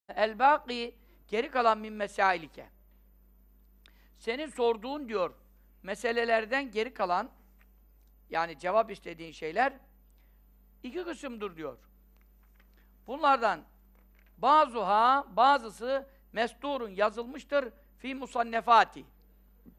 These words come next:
Benim kitaplarımda yazılmış. Yani diyor İmam Gazali Hazretleri, "Ben," diyor, "çok kitaplar yazdım." diyor.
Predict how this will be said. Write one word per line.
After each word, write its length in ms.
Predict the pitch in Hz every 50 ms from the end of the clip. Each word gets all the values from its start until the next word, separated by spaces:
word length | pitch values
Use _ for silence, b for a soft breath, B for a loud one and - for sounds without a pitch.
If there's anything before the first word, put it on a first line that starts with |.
| - - - _ - _ _ - _ _ _ _ _ _ _ _ _ _ _ _ _ _ _ _ _ _ _ _ _ _ b b b b b b b _
Benim 200 | - 233 269 320
kitaplarımda 640 | - 285 226 277 269 262 - 262 254 262 254 254 254
yazılmış. 560 | 240 214 190 165 165 151 165 - - - - _ -
Yani 300 | 190 214 220 226 226 208
diyor 140 | 214 202
İmam 260 | 208 208 208 202 196 190
Gazali 300 | 190 185 175 180 180 170
Hazretleri, 440 | 170 156 160 160 170 214 220 214
"Ben," 180 | 208 220 220 214
diyor, 240 | 208 247 262 240 196 b b b b b b -
"çok 240 | - 269 269 269
kitaplar 460 | - 214 208 240 233 233 233 247 247 233
yazdım." 440 | 226 196 180 165 - 165 160 151
diyor. 280 | - 254 294 302 277 -